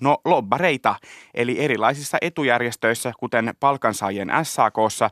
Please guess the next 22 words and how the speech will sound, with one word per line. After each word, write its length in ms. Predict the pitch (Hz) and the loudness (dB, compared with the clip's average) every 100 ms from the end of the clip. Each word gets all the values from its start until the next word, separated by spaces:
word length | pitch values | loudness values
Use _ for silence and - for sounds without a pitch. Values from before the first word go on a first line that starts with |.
| - - _ | -4 -20 _
tai 180 | 113 110 | 0 2
vaikkapa 420 | 110 - - - - | 0 0 0 -2 0
työnantajapuolen 920 | 139 131 107 104 101 - 107 104 101 - | 0 2 2 0 -4 -2 -2 -2 -4 -6
sivistystyönantajilla 1160 | 139 131 120 - 95 - 101 95 95 92 90 | -4 -2 -4 -6 -10 -6 -6 -4 -6 -6 -8
töissä 320 | 95 95 - | -4 -4 -4
olevia 220 | 87 87 76 | -8 -6 -6
ihmisiä. 480 | 101 - - 90 - _ - - - - - | -8 -8 -12 -12 -18 _ -20 -20 -20 -10 -2
Tämän 240 | 170 202 | 0 2
lisäksi 400 | 190 185 170 - | 0 0 -2 0
on 120 | 139 | 0
kohuttu 460 | 135 156 147 - 117 | 2 0 -2 -4 -4
muutamista 580 | 120 135 139 123 101 107 | 0 0 2 0 0 0
neuvottelijoista, 880 | 113 160 156 - 127 117 113 - 113 - | 0 2 0 0 0 2 0 0 -2 0
jotka 300 | 117 127 - | -2 0 0
ovat 140 | 123 - | 0 2
töissä 300 | 131 - 156 | 0 0 0
viestintätoimistoissa. 1120 | 185 135 104 - - 65 - - - - - - | 2 0 -4 -6 -4 -4 -4 -8 -10 -10 -12 -8
Esimerkiksi 640 | 110 127 113 107 117 - 113 123 | -6 -2 -2 -2 -6 -6 -6 -4
vihreitä 500 | 131 131 123 110 104 | -4 0 0 2 0
edustanut 460 | 104 - 107 101 | 0 -2 -4 -2
Elina 280 | 110 107 98 | -4 -4 -2
Moisio 560 | 104 135 139 - 113 | 2 2 2 0 0